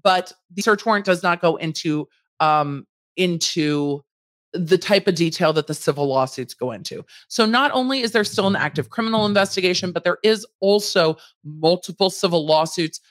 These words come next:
a number that I'm sure will grow. And the search warrant was linked in an article that I shared from Law and Crime, which, um, Law and Crime covers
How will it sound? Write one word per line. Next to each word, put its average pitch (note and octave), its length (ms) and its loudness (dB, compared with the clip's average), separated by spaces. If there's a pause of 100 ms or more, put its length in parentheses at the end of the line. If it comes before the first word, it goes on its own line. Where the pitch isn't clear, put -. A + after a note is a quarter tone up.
(160)
a E3 80 4
number E3+ 400 2
that E3 120 2
I'm D#3 140 2
sure C#3 500 0
will C#3+ 360 0
grow. G3+ 380 2
And A3 200 0
the A3+ 60 2
search C4 360 0
warrant B3 380 0
was G#3 320 0
linked G#3+ 640 -2 (460)
in A3 160 2
an G#3+ 180 2
article G#3+ 840 2
that F#3+ 180 0
I F3+ 160 4
shared G3 500 0
from F3 480 0
Law F3+ 320 2
and D3+ 360 -4
Crime, G#3+ 680 0 (560)
which, F3 580 0 (120)
um, D#3 420 2
Law F3+ 220 0
and F#3 100 -6
Crime D#3+ 240 -2
covers C#3+ 380 -4